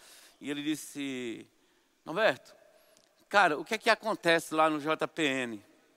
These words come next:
Os meus jovens têm, tá transformando os meus jovens da minha igreja." Disse: "Que maravilha." E ele disse: "O que é que acontece lá? Eu queria saber o que tá acontecendo."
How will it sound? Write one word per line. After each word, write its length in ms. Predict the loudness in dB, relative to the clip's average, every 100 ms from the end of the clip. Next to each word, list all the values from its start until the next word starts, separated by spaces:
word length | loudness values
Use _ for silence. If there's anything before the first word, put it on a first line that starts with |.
| _ _ -18
Os 100 | -6
meus 220 | -4 0
jovens 260 | 2 0 -2
têm, 220 | -4 -2
tá 160 | 0
transformando 540 | -2 -4 -4 -2 -2 -4
os 100 | -4
meus 220 | -4 -2
jovens 340 | 2 0 0
da 100 | -6
minha 160 | -4 -4
igreja." 360 | -6 -8 -10 -16 _ _ _ _ _ _ _ _ _
Disse: 120 | -18
"Que 80 | -8
maravilha." 680 | 0 2 2 0 -4 -2 -2
E 80 |
ele 140 | -2 -4
disse: 180 | -6 -8
"O 20 |
que 60 | -6
é 20 |
que 100 | -4
acontece 580 | -4 -6 -2 -2 -2 0
lá? 140 | 2
Eu 80 | 2
queria 200 | -2 -8
saber 220 | -6 -8
o 20 |
que 60 | -8
tá 100 | -10
acontecendo." 580 | -8 -8 -10 -12 -12